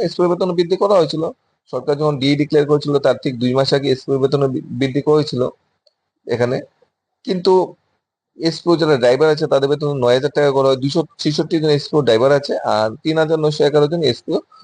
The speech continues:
ওয়ার্কার্স, মানে স্পেশাল পুলিশ অফিসার আছে, তাদের বেতন কিন্তু তখন কিছুটা বৃদ্ধি করা হয়েছিল। কিন্তু বর্তমান যে ফাইভ পার্সেন্ট দিয়ে দেওয়া হয়েছে, তখন কিন্তু তাদের বেতন বাড়ানো হয়নি। এসপিও কারা? এসপিও হলো প্রথম শ্রেণীর শ্রমিক,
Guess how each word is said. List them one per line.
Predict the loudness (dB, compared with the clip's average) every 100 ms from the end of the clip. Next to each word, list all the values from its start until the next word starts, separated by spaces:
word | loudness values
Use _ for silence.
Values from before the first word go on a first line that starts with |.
| -20 0
ওয়ার্কার্স, | 2 2 0 -2
মানে | -4 -4 -12 -18 -20
স্পেশাল | -4 -2 0 0
পুলিশ | 2 2 2
অফিসার | 2 2 0
আছে, | 0 -4
তাদের | -2 0
বেতন | -2 -2 -4
কিন্তু | -2 -2
তখন | -2 -2 -4
কিছুটা | -4 -2 -4 -6 _ _ -6
বৃদ্ধি | -6 -4 -2
করা | 0 0 -4 _ _ _ 0
হয়েছিল। | 0 0 -6 -12 _ _
কিন্তু | -2 -2 2 2
বর্তমান | 0 -4 -2 0 2
যে | 2
ফাইভ | 0 0 -2
পার্সেন্ট | -2 -2 0
দিয়ে | 2
দেওয়া | 4 4
হয়েছে, | 4 2 -2 -2
তখন | -4 -4
কিন্তু | -4 0 0
তাদের | 0 -2
বেতন | -4 -4 -8 -10 -8 -2
বাড়ানো | 0 0 -2
হয়নি। | -2 -2 -6 _ -20 _ _
এসপিও | -4 -4 0 2
কারা? | 4 2 0 -8 _ -8
এসপিও | -8 0 2 4
হলো | 2 0
প্রথম | 0 0
শ্রেণীর | 0 0 0
শ্রমিক, | 0 0